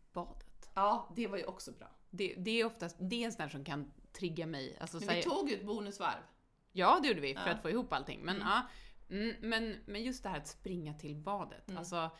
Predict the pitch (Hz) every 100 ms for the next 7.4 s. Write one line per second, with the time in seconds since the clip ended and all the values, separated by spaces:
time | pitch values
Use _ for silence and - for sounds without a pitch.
0 | - - 214 233 220 262 254 220 196 175
1 | 185 180 180 175 - - - - 170 165
2 | 151 143 147 143 151 - - - - 170
3 | 151 151 147 160 151 131 123 - 135 180
4 | 240 240 190 196 - 220 185 - 226 254
5 | 254 233 208 190 185 - - - - 214
6 | 262 262 247 220 285 - 165 175 277 269
7 | 180 - 160